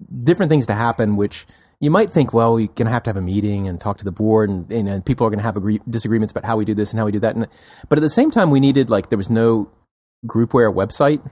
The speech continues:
And, um, and so I decided, you know what, I'm just gonna build a website which includes, like, the, the structure that I want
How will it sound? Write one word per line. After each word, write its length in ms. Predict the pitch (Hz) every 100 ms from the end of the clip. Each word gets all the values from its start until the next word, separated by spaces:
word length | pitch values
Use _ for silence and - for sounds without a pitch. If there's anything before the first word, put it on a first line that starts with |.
| _ _ _ _ _ _
And, 520 | 113 110 107 107 107 104
um, 340 | 104 101 101
and 140 | - 117
so 80 | 135
I 60 |
decided, 280 | 151 - 131
you 60 | 131
know 60 | 220
what, 120 | 208
I'm 120 | 196
just 120 | 202
gonna 120 | 185
build 200 | 107 127
a 40 | 110
website 520 | 90 110 - 165 175 - _
which 200 | 120 120
includes, 920 | - 127 - 156 151 123 104 101 - - _ _ _ _
like, 200 | 113 107 - _ _ _
the, 180 | 117 113 -
the 140 | 117
structure 480 | - 143 143 - 147
that 120 | 123
I 60 | 101
want 380 | 98 104 127